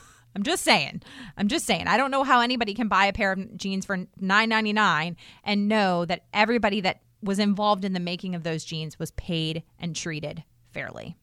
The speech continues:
So the last point that I wanna make is if none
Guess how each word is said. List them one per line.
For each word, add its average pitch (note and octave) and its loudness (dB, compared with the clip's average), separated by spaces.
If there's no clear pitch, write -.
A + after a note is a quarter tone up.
So B3 4
the A#3+ 4
last C#4 4
point A3 -2
that G#3 2
I G3 4
wanna F#3 0
make D#3+ -6
is G3+ 2
if A3 0
none F4+ 4